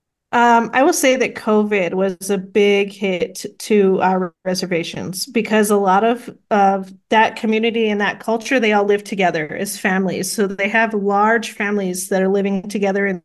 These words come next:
small areas or in small buildings even together. So covid took out huge numbers of our reservation populations. Um, it really is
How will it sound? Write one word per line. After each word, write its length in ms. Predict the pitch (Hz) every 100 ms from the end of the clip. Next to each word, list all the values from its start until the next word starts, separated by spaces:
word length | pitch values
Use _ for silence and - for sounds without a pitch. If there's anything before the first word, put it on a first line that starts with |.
| _ 190
small 460 | 190 202 190 185 -
areas 580 | 190 185 208 247 269
or 180 | 226 214
in 220 | 202 190
small 520 | 190 190 220 202 196 190
buildings 720 | 196 180 190 233 254 240 233
even 340 | 240 247 254
together. 580 | 240 190 180 220 277 - - - -
So 220 | - 254 233
covid 640 | - 233 240 240 254 -
took 260 | - 208 214
out 240 | 196 -
huge 640 | - - 254 247 233 -
numbers 460 | 208 196 185 180 -
of 100 | 185
our 100 | 180
reservation 640 | 180 185 175 175 185 185
populations. 800 | 185 - 160 160 - - - - - - - - -
Um, 540 | 214 208 196 196 202 -
it 220 | 233 233
really 380 | 233 269 285 240
is 440 | 214 208 208 -